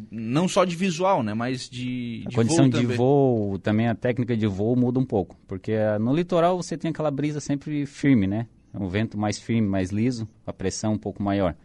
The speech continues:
Speaker 2: Quando você vai pro interior, a pressão é mais baixa. Ah, mu-, geralmente o vento é um pouco turbulento pela,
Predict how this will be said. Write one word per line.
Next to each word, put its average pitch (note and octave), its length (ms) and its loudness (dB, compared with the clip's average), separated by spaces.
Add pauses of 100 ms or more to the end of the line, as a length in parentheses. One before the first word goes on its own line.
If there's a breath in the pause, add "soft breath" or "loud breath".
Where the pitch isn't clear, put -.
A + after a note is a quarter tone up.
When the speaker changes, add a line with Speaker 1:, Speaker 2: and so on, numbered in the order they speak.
(320 soft breath)
Speaker 2:
Quando F#2+ 140 -6
você G2 180 -8
vai G#2 120 -2
pro A2 120 -4
interior, G#2+ 460 0
a A2 40 0
pressão A2+ 480 -4
é G#2+ 60 -4
mais G#2 260 -2
baixa. A2 580 -2 (640 loud breath)
Ah, F#2 540 -4 (340)
mu-, G#2+ 200 -2
geralmente A2+ 440 0
o G2+ 40 -8
vento A2 260 -2
é - 20 0
um G2+ 40 -2
pouco G#2 200 -6
turbulento A#2 540 0
pela, F#2 600 -2